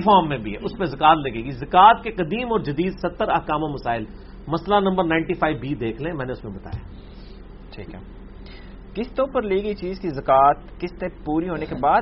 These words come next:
Speaker 2: ادا کرنا ہوتی ہے یا قسطوں کے دوران بھی ہم ادا کر
Speaker 1: کیڑی
Speaker 2: سکتے ہیں؟
Speaker 1: چیز ہے جی زکوٰۃ قسطوں سے لی اور آپ زکوٰۃ اس کی دینا چاہ رہے ہیں؟ گاڑی کی تو زکوٰۃ نہیں ہوتی، موٹر سائیکل کی زکوٰۃ نہیں ہوتی۔
Speaker 2: تو پھر یہ شاید ویلڈ
Speaker 1: شاید کو
Speaker 2: ٹیکس
Speaker 1: پلاٹ اس کی یعنی کاروبار کی نیت سے لیا ہو تو ظاہر ہے جب آپ پورے مالک ہوں گے اسی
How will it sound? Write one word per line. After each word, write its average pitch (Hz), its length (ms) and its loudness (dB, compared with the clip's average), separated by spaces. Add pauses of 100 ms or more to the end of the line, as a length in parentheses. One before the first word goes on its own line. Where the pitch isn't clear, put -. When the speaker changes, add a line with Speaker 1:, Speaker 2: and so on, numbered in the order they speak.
(100)
Speaker 2:
ادا 185 280 2
کرنا 180 320 0
ہوتی 160 200 -2
ہے 170 100 -2
یا 170 180 2 (140)
قسطوں 165 260 -8
کے 165 100 -8
دوران 139 280 -4
بھی 135 80 -6
ہم 110 80 -6
ادا 104 160 -4
کر 113 120 -10
Speaker 1:
کیڑی 311 240 4
Speaker 2:
سکتے 202 140 -2
ہیں؟ 202 80 2
Speaker 1:
چیز - 40 -
ہے 202 120 8
جی 190 60 0 (120)
زکوٰۃ 165 320 6
قسطوں 196 280 -2
سے 190 60 0
لی 175 120 2
اور 175 120 2
آپ 160 160 4 (100)
زکوٰۃ 147 280 6
اس 165 120 -4
کی 160 160 -2
دینا 113 160 -4
چاہ 104 180 -8
رہے 95 100 -10
ہیں؟ 101 120 -12
گاڑی 127 200 -2
کی 160 80 -4
تو 160 80 -4
زکوٰۃ 143 360 2
نہیں 185 100 0
ہوتی، 160 220 -2
موٹر 135 180 -4
سائیکل 123 240 -6
کی 147 120 -8
زکوٰۃ 120 300 -4
نہیں 160 120 -4
ہوتی۔ 113 180 -10 (1120)
Speaker 2:
تو 139 80 -8
پھر 147 160 -6
یہ 156 200 -2 (360)
شاید 123 240 -2
ویلڈ 110 140 -2
Speaker 1:
شاید 202 260 8
کو 254 80 0
Speaker 2:
ٹیکس 233 100 -2
Speaker 1:
پلاٹ 220 220 8 (520)
اس 196 100 -6 (280)
کی 214 120 -6 (200)
یعنی 202 140 2
کاروبار 175 460 6
کی 208 60 -6
نیت 208 220 2
سے 202 120 0
لیا 175 140 4
ہو 160 80 0
تو 202 100 -2
ظاہر 214 180 4
ہے 214 40 -2
جب 208 160 2
آپ 208 140 2
پورے 220 180 2 (100)
مالک 202 240 6
ہوں 190 100 2
گے 196 60 4
اسی 196 240 0